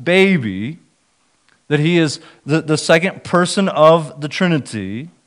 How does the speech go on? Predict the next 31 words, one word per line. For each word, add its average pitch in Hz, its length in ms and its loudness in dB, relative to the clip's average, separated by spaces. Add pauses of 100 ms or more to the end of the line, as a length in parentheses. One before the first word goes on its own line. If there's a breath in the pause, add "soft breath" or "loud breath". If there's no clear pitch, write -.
(1600)
It's, 135 180 -10
it's 147 400 -6
impossible 160 760 2
for 156 140 0
us - 100 0
to 147 100 -2
view 151 440 2
Jesus 139 500 -2
as 135 120 -6
some 151 180 -2 (160 loud breath)
helpless 170 440 2
little 160 200 2
child 165 440 6
that 143 60 0
gets 147 160 -2
abused 151 500 0
by 151 200 4
his 147 280 -2 (160 loud breath)
Father. 165 520 6
He 156 100 2
is 131 140 0
one 131 480 0
with 139 160 -2
the 120 80 -12
Father. 110 440 -4 (200 loud breath)
He 160 140 0
is 127 180 0
one 156 560 2
with 156 160 0
the 131 80 -6
Spirit. 117 480 -4